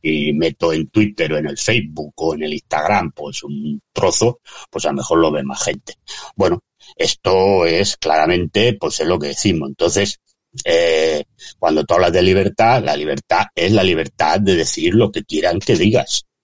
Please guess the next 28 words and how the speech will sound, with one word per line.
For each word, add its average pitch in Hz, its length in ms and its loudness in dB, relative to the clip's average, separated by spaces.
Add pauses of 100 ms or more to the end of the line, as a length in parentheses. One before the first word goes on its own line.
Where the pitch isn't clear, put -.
(280)
En 76 100 -4
el 69 60 0
momento 76 360 0
en 80 80 2
que 80 120 -2
tú 87 120 0
dices 98 340 4
algo 76 240 0
que 78 100 -2
no 85 60 2
se - 120 0
quiere 87 160 0
que 92 100 2
se 104 160 2
diga, 127 380 2
pues 73 200 -6
eso 76 200 -2
ya 80 160 0
se 80 120 0
ha - 20 -4
inventado 78 540 0
la 71 140 -8
Unión 76 180 -8
Europea, 92 680 0
porque - 200 -14
es - 140 -16
un 73 120 -10
invento 85 500 -2